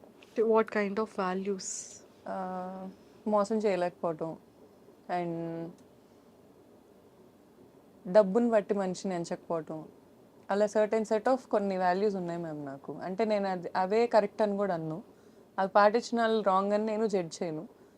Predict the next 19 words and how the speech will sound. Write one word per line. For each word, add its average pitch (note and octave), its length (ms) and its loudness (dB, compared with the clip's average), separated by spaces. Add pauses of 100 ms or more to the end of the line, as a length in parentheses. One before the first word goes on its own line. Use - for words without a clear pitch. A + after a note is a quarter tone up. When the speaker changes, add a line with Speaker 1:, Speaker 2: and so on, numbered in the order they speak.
(280)
Speaker 2:
కానీ B3+ 140 6
నా A#3+ 180 8
లైఫ్ B3+ 240 4
నేను C#4+ 160 4
ముందుకెళ్ళటానికైతే A3+ 960 2
అవి A3 200 0
నాకు G3 300 -4
వేని G#3+ 360 4
కొంచెం F3 640 -2 (400)
క్లియర్ C#4+ 280 6
చేస్తున్నాయి. F#3 460 0 (840)
ఇప్పుడు G#3+ 280 2
ఈ A3 280 4
డబ్బున్నోళ్ళే B3+ 760 6
మంచోళ్ళు, A3 540 2
డబ్బున్నోళ్ళే G#3+ 580 2
అనే G#3 140 2
కాన్సెప్ట్‌లో G3+ 560 -2
కనుకుంటే F3+ 720 -6